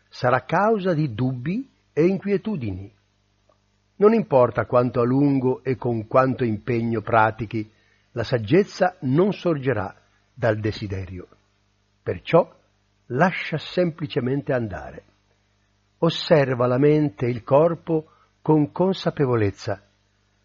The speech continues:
ma non cercare di ottenere qualcosa. Non aggrapparti neanche alla pratica dell'illuminazione. Domanda: e per quanto concerne il dormire,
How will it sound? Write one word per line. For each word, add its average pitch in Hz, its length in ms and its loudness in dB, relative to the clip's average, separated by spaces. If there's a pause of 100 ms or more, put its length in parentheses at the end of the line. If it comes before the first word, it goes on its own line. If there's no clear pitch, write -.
(120)
ma 160 140 2
non 240 220 0
cercare 110 520 -2
di 107 100 -4
ottenere 104 600 -2
qualcosa. 85 680 -8 (760)
Non 143 240 0
aggrapparti 147 920 0
neanche 151 680 2
alla 156 180 0
pratica 123 680 -2 (360)
dell'illuminazione. 151 1040 -2 (1300)
Domanda: 117 800 2
e 190 140 2
per 208 240 2
quanto 262 360 2
concerne 143 580 4
il 113 80 0
dormire, 98 720 0